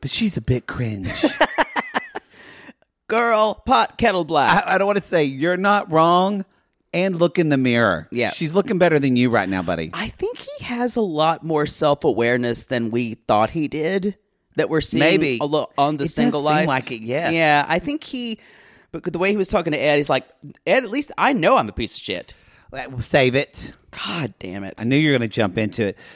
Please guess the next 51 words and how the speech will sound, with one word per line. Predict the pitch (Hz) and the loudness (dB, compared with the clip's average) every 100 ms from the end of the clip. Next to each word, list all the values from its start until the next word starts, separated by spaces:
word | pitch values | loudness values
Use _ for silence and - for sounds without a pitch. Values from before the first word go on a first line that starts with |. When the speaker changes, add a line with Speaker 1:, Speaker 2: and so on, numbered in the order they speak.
| _ | _
Speaker 1:
So | - 160 151 143 | -2 4 6 4
Speaker 2:
<clears throat> | 123 | 2
Speaker 1:
Ed | 165 185 | 2 4
Speaker 2:
I'm, | 214 | 4
Speaker 1:
arrives. | 165 143 139 - | 4 4 4 4
Speaker 2:
I'm | |
always | 175 185 196 160 | 4 4 2 0
like, | 135 131 - - | -2 -6 -6 -2
"Give | 359 | -2
it | 269 | -2
to | |
me | - 104 | -4 -2
now." | 190 180 170 170 208 175 135 - | 0 0 0 0 0 0 -2 -2
Speaker 1:
Ed | 170 202 | 0 2
arrives, | 226 180 151 135 | 4 4 4 2
and | 120 | -6
he, | - | -10
shocker, | - - 165 156 123 | -6 2 2 2 -4
he | 117 147 | -4 0
hasn't | 151 185 | -2 -2
spoken | 147 151 135 139 | -4 -2 -2 -4
to | |
Liz | 123 117 120 | -2 -2 -2
in | 131 | -4
a | |
while. | 120 104 95 92 92 104 _ - - - - | -2 -2 -2 -2 -4 -6 _ -20 -20 -10 0
I | 143 | 2
don't | 156 160 | 2 2
know | 131 | 0
if | 131 | 0
she's | - 127 | -4 -8
moved | 120 120 139 | -6 -6 -4
on | 127 | -4
or | 127 | -4
what. | 117 98 95 92 - _ _ _ _ _ - | -6 -4 -4 -4 -8 _ _ _ _ _ -4
And | 131 | 0
then | 147 151 | 0 0
Ed | 143 135 | 0 0
says, | - 131 - | -2 -4 -2
"I | 123 127 | -2 -2
treated | - 165 156 160 160 | -2 -4 -2 0 0
her | 139 120 | 0 0
very | 127 139 170 165 | 0 2 2 0
well | 147 143 143 139 139 | 0 2 2 2 0
and | 113 | -4
did | 117 120 | -6 -6
the | 110 | -6
best | 95 110 113 - | -4 -2 -2 -2
I | 120 120 | -2 -2
could." | - 117 107 110 110 | -2 -2 0 0 0
Speaker 2:
Oh. | 196 214 | -2 -4